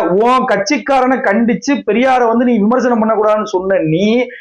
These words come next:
இன்னைக்கு மேடையில இவ்வளவு கொச்சையா பேசுறியடா, அறிவு கெட்டவனே, உனக்கு அறிவு இருக்காடா? ஏன்னா ரோசம் கெட்டவனே, உனக்கு வந்து ரோசம் இருக்காடா? கொஞ்சமாவது மானம் இருந்துச்சுன்னா பெரியார் இப்படி பேசியிருந்தாருன்னு உனக்கு தெரிஞ்சிருந்துச்சுன்னா எதுக்குடா நீ வந்து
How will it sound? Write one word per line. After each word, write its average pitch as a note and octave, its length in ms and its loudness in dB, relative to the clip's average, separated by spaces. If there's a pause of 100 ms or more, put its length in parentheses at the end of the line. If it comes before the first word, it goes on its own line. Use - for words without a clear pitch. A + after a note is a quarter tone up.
(100)
இன்னைக்கு C4 480 0
மேடையில B3 500 2
இவ்வளவு A3 320 0
கொச்சையா A3+ 340 0
பேசுறியடா, E3 540 2
அறிவு G#3 440 2
கெட்டவனே, E3+ 380 0 (220)
உனக்கு F#3+ 240 0
அறிவு C4 340 2
இருக்காடா? F#3+ 340 2 (220)
ஏன்னா F#3+ 260 2 (140)
ரோசம் C4+ 280 0
கெட்டவனே, F3+ 320 0
உனக்கு F3 340 0
வந்து G#3 540 0
ரோசம் C4+ 340 2
இருக்காடா? G3 440 2 (220)
கொஞ்சமாவது C4 680 2
மானம் A#3+ 440 2
இருந்துச்சுன்னா G3 760 2 (240)
பெரியார் C#4+ 440 2
இப்படி A#3+ 180 0
பேசியிருந்தாருன்னு A#3+ 680 0
உனக்கு G3 240 0
தெரிஞ்சிருந்துச்சுன்னா A3 480 0
எதுக்குடா A3+ 580 0
நீ G3 100 -2
வந்து G3 380 0